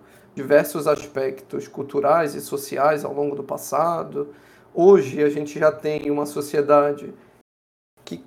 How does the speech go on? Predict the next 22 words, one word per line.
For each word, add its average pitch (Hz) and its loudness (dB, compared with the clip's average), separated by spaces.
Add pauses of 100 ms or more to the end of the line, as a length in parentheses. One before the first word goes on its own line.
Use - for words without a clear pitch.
continuamente 180 -2
vem 151 -8
se - -12
transformando. 147 -6 (1200)
E, 190 -12
e, - -6 (100)
e 156 0
aqui, 165 -4
é, 147 2
no, 151 2
no 151 0
aspecto 147 -2
social, 147 -2 (200)
a - -8
gente 156 -10 (600)
é, 180 0
é 180 6
a 175 2
primeira 190 -2
vez 160 -6
na 165 -6
história 180 0